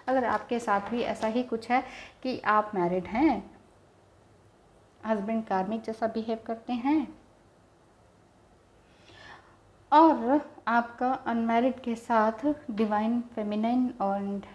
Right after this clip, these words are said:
divine masculine वाला एक relationship है, तो ऐसे में आप divine masculine unmarried हैं, तो basically ऐसा दिख रहा है।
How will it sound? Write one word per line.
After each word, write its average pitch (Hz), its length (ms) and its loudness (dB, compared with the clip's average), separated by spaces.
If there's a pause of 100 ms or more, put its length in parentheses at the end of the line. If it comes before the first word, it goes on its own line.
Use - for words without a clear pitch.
divine 202 360 0
masculine 226 480 -2
वाला 190 380 0 (520)
एक 254 220 -4
relationship 185 800 -4 (280)
है, - 140 4 (1120)
तो 190 240 -6 (280)
ऐसे 233 260 -4
में 170 180 -6 (540)
आप 202 160 -6 (1300)
divine 233 220 -2
masculine 254 600 2 (1120)
unmarried 226 480 0
हैं, 180 440 -8 (520)
तो 202 40 -4
basically 202 800 -6 (300)
ऐसा 190 260 -10
दिख 185 260 -12
रहा 185 120 -8
है। 196 280 -12